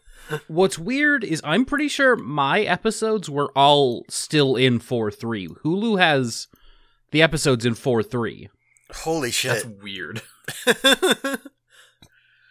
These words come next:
Speaker 3: But nothing fucking happened, so it wouldn't surprise me.
Speaker 2: I don't know, some things happened, kind of. I have, like, three paragraphs.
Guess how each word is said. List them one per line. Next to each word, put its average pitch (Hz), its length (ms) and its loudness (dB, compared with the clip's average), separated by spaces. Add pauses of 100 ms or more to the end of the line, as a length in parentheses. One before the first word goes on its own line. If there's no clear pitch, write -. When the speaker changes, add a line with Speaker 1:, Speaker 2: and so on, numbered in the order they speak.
(960)
Speaker 3:
But 147 120 -8
nothing 175 360 -2
fucking 165 420 -4
happened, 110 520 -2
so 104 380 -4
it - 100 -14
wouldn't 143 300 -10
surprise 95 500 -4
me. - 240 -6 (1080)
Speaker 2:
I 196 80 -2
don't 240 140 -2
know, 190 220 -2
some 175 340 -2
things 139 360 -6
happened, 104 520 -2
kind 120 340 -8
of. 104 440 -10 (320)
I 123 100 -6
have, 147 260 -6
like, 147 180 -4
three 104 360 -10
paragraphs. 87 800 -10